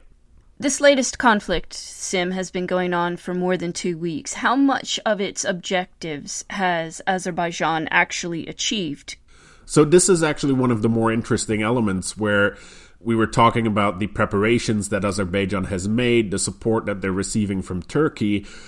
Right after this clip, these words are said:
Speaker 2: But overall, we're not actually seeing such significant shifts of,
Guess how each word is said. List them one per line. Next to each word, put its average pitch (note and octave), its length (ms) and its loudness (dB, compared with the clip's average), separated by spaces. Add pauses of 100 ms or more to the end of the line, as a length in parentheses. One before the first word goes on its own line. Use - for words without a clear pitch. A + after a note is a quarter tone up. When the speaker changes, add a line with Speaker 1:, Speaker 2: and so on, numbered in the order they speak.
(280)
Speaker 2:
But A#2+ 500 4
overall, D3+ 760 4
we're A2+ 240 0
not B2+ 220 2
actually B2+ 360 0
seeing G#2+ 640 0 (280)
such - 340 0
significant A2 640 -2
shifts - 420 -2
of, G2+ 160 -4